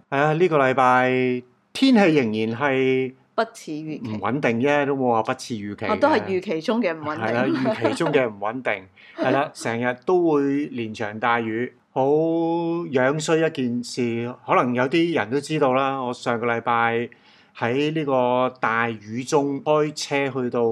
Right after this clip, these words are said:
Speaker 1: 外省，噉啊，落車嘅時候因為好大雨要開遮，把縮骨遮呢就，呃，冇預計嘅彈開之後呢，佢個長度啱啱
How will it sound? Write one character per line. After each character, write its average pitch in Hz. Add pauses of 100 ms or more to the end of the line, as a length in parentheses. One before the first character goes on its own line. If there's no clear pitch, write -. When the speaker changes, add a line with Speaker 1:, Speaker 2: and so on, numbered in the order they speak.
(640)
Speaker 1:
外 110
省， 107
噉 131
啊， 123
落 110
車 -
嘅 131
時 113
候 95
因 127
為 135
好 113
大 107
雨 107
要 113
開 127
遮， 120
把 123
縮 156 (100)
骨 156
遮 139
呢 131
就， 98
呃， 127
冇 135
預 139
計 147
嘅 139
彈 113
開 156
之 156
後 117
呢， 143 (300)
佢 151
個 139
長 98
度 117 (100)
啱 156
啱 151